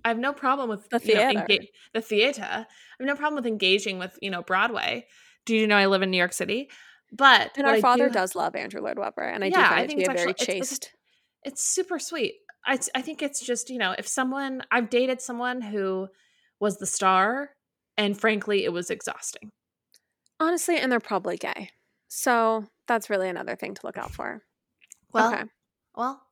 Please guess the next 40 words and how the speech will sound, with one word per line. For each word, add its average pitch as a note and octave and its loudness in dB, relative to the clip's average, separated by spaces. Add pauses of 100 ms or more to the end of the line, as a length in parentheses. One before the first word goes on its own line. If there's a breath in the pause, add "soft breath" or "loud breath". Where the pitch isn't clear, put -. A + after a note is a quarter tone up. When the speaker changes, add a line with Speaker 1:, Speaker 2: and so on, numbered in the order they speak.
Speaker 2:
Are A#3 8
you - 6
Speaker 1:
I - -
Speaker 2:
gonna - 6
Speaker 1:
think C4 2
Speaker 2:
make B3+ 0
me B3+ 0
Speaker 1:
we've B3+ -2
Speaker 2:
cut B3+ 2
Speaker 1:
said C4 4
Speaker 2:
that C4+ 10
Speaker 1:
all C4+ 8
we C4+ 4
Speaker 2:
out? C4 -2
Speaker 1:
can A#3+ -6
say. A3+ -6 (160)
Speaker 2:
I B3+ 8
think, A#3+ 0
Speaker 1:
No, C#4 2
Speaker 2:
'cause E4 6
Speaker 1:
I'm - 6
Speaker 2:
if - 6
Speaker 1:
not B3 2
Speaker 2:
we're C#4+ 0
Speaker 1:
gonna - 4
make - 2
Speaker 2:
gonna C4+ 0
Speaker 1:
you - 0
cut G3+ 2
it F3+ 2
out. A3+ 4
I'm - -20 (200)
not - -8
gonna B3 -2
make C4+ -2
you - -8
cut D4 -2
it - 0
Speaker 2:
<laughs> D4+ 2
Speaker 1:
out. - -2